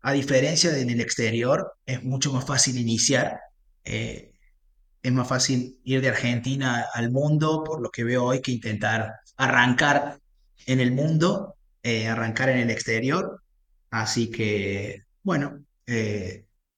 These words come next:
mi, mi, mi, mi grata sorpresa fue que, que aún como está todo en Argentina, se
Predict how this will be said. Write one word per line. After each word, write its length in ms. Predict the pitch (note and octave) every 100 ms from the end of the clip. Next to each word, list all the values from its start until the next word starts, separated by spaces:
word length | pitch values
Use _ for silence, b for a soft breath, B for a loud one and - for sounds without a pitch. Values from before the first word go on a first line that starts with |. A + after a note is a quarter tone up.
| _ _ -
mi, 200 | B2 A2+
mi, 180 | A2+ A2+
mi, 340 | - A#2 A2+
mi 260 | A2+ B2 C3+
grata 280 | C3+ D3+ -
sorpresa 480 | - C3 - D3 B2+
fue 200 | - B2
que, 520 | - A#2 G#2+ G2 F#2+ -
que 80 | B2+
aún 240 | C#3 D#3+
como 160 | D#3+ C3+
está 180 | C#3
todo 160 | E3 D3+
en 60 | C#3
Argentina, 760 | - A#2+ A2+ C#3+ D#3 D#3+ C#3+
se 140 | -